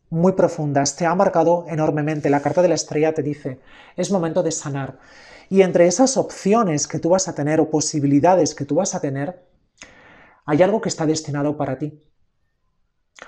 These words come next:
Hay algo que viene a futuro a tu vida que te va a devolver la ilusión y la esperanza, la fe en el amor.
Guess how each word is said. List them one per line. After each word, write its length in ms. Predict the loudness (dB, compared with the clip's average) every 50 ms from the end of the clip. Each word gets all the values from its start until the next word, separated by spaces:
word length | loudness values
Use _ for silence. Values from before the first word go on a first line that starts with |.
| -4
Hay 180 | -2 2 4 4
algo 200 | 4 4 2 0
que 140 | 0 -2 0
viene 400 | 0 0 0 0 -2 -4 -6 -6 -8
a 100 | -10 -10
futuro 480 | -8 -8 -8 -6 -2 -2 2 4 4 4
a 100 | 4 2
tu 120 | -2 -4
vida 420 | -4 -2 -2 -2 -4 -6 -8 -14 _ _ _ _ _ _ _ _ _ -20 -20 -20 -20 -20 _ _
que 120 | 0 0 2
te 140 | 4 6
va 100 | 6 6
a 40 | 6
devolver 420 | 4 4 2 2 2 2 2 2 2
la 80 | 2
ilusión 460 | 2 2 0 -2 -4 -6 -6 -4 -2
y 60 | 0 0
la 120 | 0 0
esperanza, 640 | -2 -6 -8 -8 -6 -4 -4 -4 -4 -6 -8 -4 -4
la 120 | -4 -4
fe 240 | -4 -4 -4 -4 -2
en 100 | -2 -4
el 80 | -4 -4
amor. 420 | -4 -6 -8 -8 -10 -12 _ _